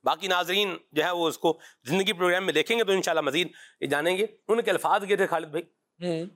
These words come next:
Speaker 1: انہوں نے کہا کہ اللہ بھلا کرے دعوت اسلامی کا،
Speaker 2: ہاں، ہاں۔
Speaker 1: ہمارے بچے جو ہے دعوت اسلامی کے دینی ماحول سے وابستہ ہوئے، یہ پڑھے، انہوں نے حفظ کیا، یہ عالم بنے،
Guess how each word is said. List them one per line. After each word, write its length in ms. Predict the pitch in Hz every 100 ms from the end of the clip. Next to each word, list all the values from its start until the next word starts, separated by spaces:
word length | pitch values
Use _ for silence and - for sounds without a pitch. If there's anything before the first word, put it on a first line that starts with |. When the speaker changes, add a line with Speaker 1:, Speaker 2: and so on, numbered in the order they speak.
| -
Speaker 1:
انہوں 160 | 208 233
نے 80 |
کہا 260 | 208 196 226
کہ 440 | - 226 220 165 - _ _ _ _ -
اللہ 180 | 196 208
بھلا 300 | 151 185 202
کرے 160 | 196
دعوت 200 | 185 185
اسلامی 340 | - 165 170 170
کا، 120 | 208 - _ _ 180
Speaker 2:
ہاں، 140 | 185
ہاں۔ 140 | 160 131 _ _ -
Speaker 1:
ہمارے 280 | 175 196 180
بچے 260 | 170 214
جو 120 | 185 185
ہے 80 |
دعوت 220 | 175 175 156
اسلامی 280 | 165 190
کے 80 | 185
دینی 220 | 170 185
ماحول 180 | 175 156
سے 60 | 180
وابستہ 320 | 151 139 190
ہوئے، 280 | 170 185 240 - _ _ _ _ _ _ _
یہ 160 | 151 175
پڑھے، 480 | - 185 208 196 - _ _ -
انہوں 200 | 165 190
نے 220 | 165 175
حفظ 160 | 180 147
کیا، 520 | 185 185 190 180 156
یہ 180 | 147 170
عالم 380 | 160 185 202 196
بنے، 280 | 190 202